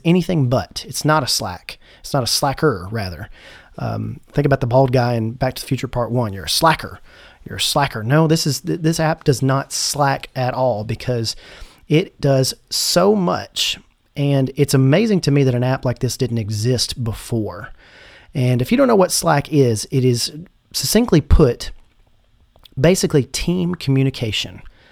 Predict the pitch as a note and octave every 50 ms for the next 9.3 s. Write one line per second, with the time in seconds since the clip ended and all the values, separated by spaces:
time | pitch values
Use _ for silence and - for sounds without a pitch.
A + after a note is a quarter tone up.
0 | _ _ _ _ _ _ - A2+ A2 A#2 A#2+ A#2 B2 B2 A#2 - - B2 A#2 -
1 | A#2+ A2+ A2 G#2+ G2 F#2+ F#2 D#2 - - - - - - - - - _ _ -
2 | - - - - - F#3+ G3+ G3+ - D#3+ - - - - D3 D3+ C#3+ D3 C#3+ -
3 | C#3 - D3+ B2+ B2+ D3 D#3+ D3+ C#3+ B2+ C3 - B2+ C3 C3+ B2+ A#2+ A2+ A2 -
4 | - A2+ G#2+ G#2 - - - D3+ C#3+ C3+ C3 B2+ B2 B2 - - - - - -
5 | - - - - A2+ - - C#3+ C3 C3 C3 B2 A#2+ A#2 A2+ - - - C3+ -
6 | - D3+ E3 E3 D3+ C3+ A#2+ A#2+ B2+ A#2+ - - A#2+ - - B2+ A#2 A#2 A2+ B2
7 | C3+ D3 D3+ C3 A#2+ A#2 - - C3+ A#2+ A#2+ B2 A2 A#2 A2+ - - A#2+ A#2 A2+
8 | A#2 G#2+ A2 B2 C3 C#3 C#3 C#3 C#3 C#3 A#2 A#2 - - - B2 B2 A2+ - A2+
9 | A2 G#2+ G#2+ - -